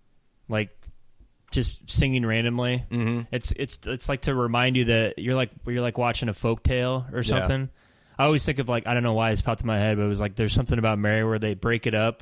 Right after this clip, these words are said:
Speaker 2: Mm-hmm.
Speaker 1: with, <laughs> like, "Oh, by the way, remember, this is a, this is, like, a fairy tale slash folk tale that you're,
Speaker 2: Yeah.
Speaker 1: you're witnessing right now."
Speaker 2: Yep.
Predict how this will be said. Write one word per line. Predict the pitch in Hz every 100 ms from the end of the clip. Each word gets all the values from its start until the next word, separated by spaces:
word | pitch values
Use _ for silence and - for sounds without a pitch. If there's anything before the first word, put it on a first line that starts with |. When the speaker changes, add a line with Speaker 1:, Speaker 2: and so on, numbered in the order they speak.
| - -
Speaker 2:
Mm-hmm. | 117 120 123 127
Speaker 1:
with, | 123
<laughs> | - - - - - - - - _ - - _ _ _ - - - 127
like, | 117
"Oh, | 143
by | 123 139
the | 147
way, | 151
remember, | 147 156 160 135 123 120 120
this | 123 117
is | 123 117
a, | 117 -
this | 117 110
is, | 127
like, | 123 120
a | 113 _ -
fairy | - 139 139 131
tale | 135 127 123
slash | 127 113
folk | - 131 -
tale | 117 107
that | 104 104
you're, | 107 110 107
Speaker 2:
Yeah. |
Speaker 1:
you're | 113 107
witnessing | 113 107 - 107
right | 101 101
now." | 101 98 101 - _ - - _
Speaker 2:
Yep. | 107 104